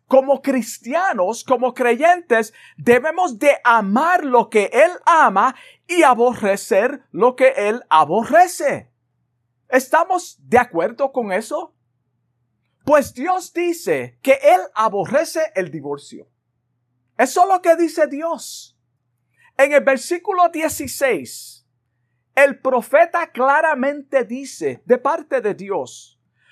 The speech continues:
"Porque Jehová, Dios de Israel, ha dicho, Él aborrece el repudio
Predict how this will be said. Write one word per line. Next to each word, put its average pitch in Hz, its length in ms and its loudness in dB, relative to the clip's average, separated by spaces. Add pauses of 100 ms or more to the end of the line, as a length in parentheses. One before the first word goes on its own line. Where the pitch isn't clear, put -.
(240)
"Porque 277 480 2
Jehová, 247 800 4 (300)
Dios 240 760 2 (280)
de 180 180 2
Israel, 262 840 2 (520)
ha 320 320 4
dicho, 214 720 -4 (180)
Él 302 240 6 (240)
aborrece 214 760 0 (120)
el 214 140 0
repudio 185 880 -4